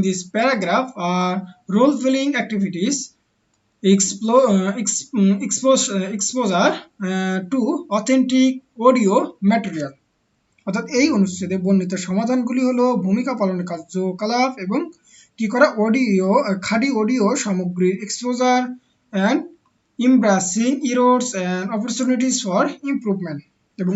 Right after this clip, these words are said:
উন্নতির সুযোগ হিসেবে ত্রুটিগুলোকে কি করা, আলিঙ্গন করা। তাহলে আমরা প্যারাগ্রাফ নাইনে সলিউশনগুলোকে কিভাবে উল্লেখ করতে পারি, the solution described in this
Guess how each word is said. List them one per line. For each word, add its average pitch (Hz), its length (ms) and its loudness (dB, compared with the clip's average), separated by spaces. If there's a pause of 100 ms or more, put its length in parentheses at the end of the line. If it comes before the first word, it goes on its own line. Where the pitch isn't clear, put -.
উন্নতির 254 380 4
সুযোগ 226 260 -2
হিসেবে 180 300 0
ত্রুটিগুলোকে 190 640 2
কি 175 120 -6
করা, 220 140 0 (100)
আলিঙ্গন 202 360 0 (100)
করা। 147 160 -12 (840)
তাহলে 208 200 2
আমরা 196 180 6
প্যারাগ্রাফ 247 480 2 (260)
নাইনে 220 300 2 (120)
সলিউশনগুলোকে 226 760 -2
কিভাবে 185 300 -4
উল্লেখ 170 220 -12
করতে - 220 -20
পারি, 214 180 -4 (460)
the 202 100 4 (180)
solution 262 500 -2 (140)
described 254 580 0
in 247 60 0 (100)
this 220 200 0